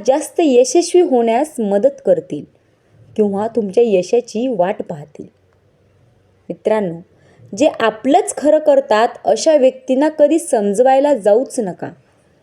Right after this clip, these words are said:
कारण नुकसान तुमचंच होणार असतं. मोठं होऊन खारट होण्यापेक्षा लहान जरा होऊन गोड राहा. जिथे वाघ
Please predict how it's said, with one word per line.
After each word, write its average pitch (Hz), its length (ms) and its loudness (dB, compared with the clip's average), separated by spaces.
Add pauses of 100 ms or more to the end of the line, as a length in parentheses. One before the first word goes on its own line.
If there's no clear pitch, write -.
(260)
कारण 208 400 4
नुकसान 233 500 -2
तुमचंच 214 540 -2
होणार 196 340 -2
असतं. - 340 -2 (1500)
मोठं 220 400 2
होऊन 277 540 4
खारट 269 360 2
होण्यापेक्षा 311 800 0 (460)
लहान 381 420 4
जरा 359 240 4
होऊन 277 460 4
गोड 277 300 2
राहा. 196 260 -2 (960)
जिथे 233 300 2
वाघ 214 260 0